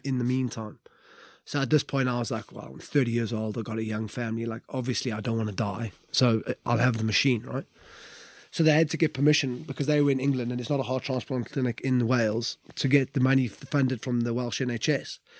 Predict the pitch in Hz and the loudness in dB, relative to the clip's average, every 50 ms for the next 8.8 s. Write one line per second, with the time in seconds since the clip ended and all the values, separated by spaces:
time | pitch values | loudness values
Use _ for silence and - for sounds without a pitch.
0 | - - - - 135 131 - - - 165 151 - - - 156 143 135 120 113 104 | -20 -20 -12 -8 -6 -4 -2 2 2 2 2 2 0 2 2 2 2 2 -2 -6
1 | - - - - - _ _ _ _ _ _ - 131 127 - - - 143 123 117 | -8 -10 -12 -14 -16 _ _ _ _ _ _ -6 -6 -4 -4 -2 -2 0 0 0
2 | 117 123 117 104 151 156 _ _ _ - 123 127 127 127 123 113 123 - - 147 | -2 -2 -4 -4 -6 -10 _ _ _ -8 -6 -4 -4 -4 -4 -4 -2 -2 -2 -2
3 | 120 131 135 127 120 117 110 - _ _ _ _ _ - - - - - _ - | -2 -2 -2 -4 -4 -4 -6 -10 _ _ _ _ _ -20 -20 -20 -20 -20 _ -2
4 | - - - 165 147 - 160 147 135 127 113 - 131 127 120 - 135 131 127 131 | 2 4 6 6 6 4 4 2 2 2 0 -2 -4 -4 -6 -6 -4 -4 -2 -2
5 | 117 135 131 131 123 113 80 - - - - _ _ _ _ _ - 135 127 117 | -2 -2 -4 -4 -4 -6 -6 -8 -10 -12 -16 _ _ _ _ _ -8 -6 -6 -6
6 | - - - 156 156 156 147 104 - _ _ _ - 135 135 139 139 139 139 143 | -4 -2 2 4 4 4 4 2 -2 _ _ _ -4 0 2 2 2 2 2 2
7 | 135 127 139 131 120 135 147 135 110 - - 120 123 127 120 117 - 127 131 135 | 2 0 0 0 2 2 2 2 2 0 -4 -4 -2 -2 -2 -2 -2 -4 -2 -4
8 | 131 - 127 131 127 135 139 - - 147 147 143 143 139 127 - | -4 -4 -6 -8 -4 -4 -4 -4 -2 0 0 0 0 0 -2 -6